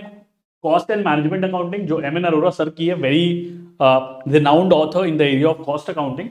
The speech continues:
सेकंड बुक है Cost Accounting, which is by महेश्वरी मित्तल, ये भी बहुत ही फेमस बुक है।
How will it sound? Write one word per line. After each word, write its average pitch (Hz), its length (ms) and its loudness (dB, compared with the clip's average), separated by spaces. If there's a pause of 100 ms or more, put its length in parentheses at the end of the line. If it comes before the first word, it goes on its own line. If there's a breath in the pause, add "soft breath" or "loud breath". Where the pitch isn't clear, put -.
(240)
सेकंड 226 300 -2
बुक 220 160 -2
है 233 80 -4 (100)
Cost 170 260 -4
Accounting, 185 460 -4 (560)
which 175 240 -6
is 185 160 -2
by 165 160 4 (920)
महेश्वरी 139 460 2
मित्तल, 175 440 -2
ये 143 100 -4
भी 170 100 -2
बहुत 160 320 -4
ही 190 100 -4 (440)
फेमस 180 260 0
बुक 175 200 2
है। 175 120 2